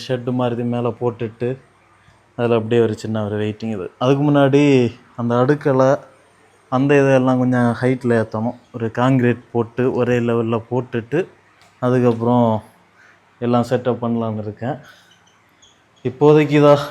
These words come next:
இவ்வளோதான் கைஸ், பாருங்க. எல்லா ஒர்க்கும் முடிஞ்சிச்சு. எலக்ட்ரிஷியன் ஒர்க்கு, அதுக்கப்புறம் பிளம்பிங் ஒர்க்கு, ஆசாரி ஒர்க்கு, எல்லாமே, எல்லாமே முடிஞ்சிச்சு.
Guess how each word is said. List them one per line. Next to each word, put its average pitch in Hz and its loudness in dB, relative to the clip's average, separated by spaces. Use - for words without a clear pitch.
இவ்வளோதான் 135 4
கைஸ், 120 2
பாருங்க. 123 0
எல்லா 165 8
ஒர்க்கும் 185 6
முடிஞ்சிச்சு. 160 2
எலக்ட்ரிஷியன் 131 -2
ஒர்க்கு, 131 0
அதுக்கப்புறம் 127 -2
பிளம்பிங் 135 -2
ஒர்க்கு, 131 0
ஆசாரி 127 -2
ஒர்க்கு, 123 -2
எல்லாமே, 143 2
எல்லாமே 165 2
முடிஞ்சிச்சு. 170 0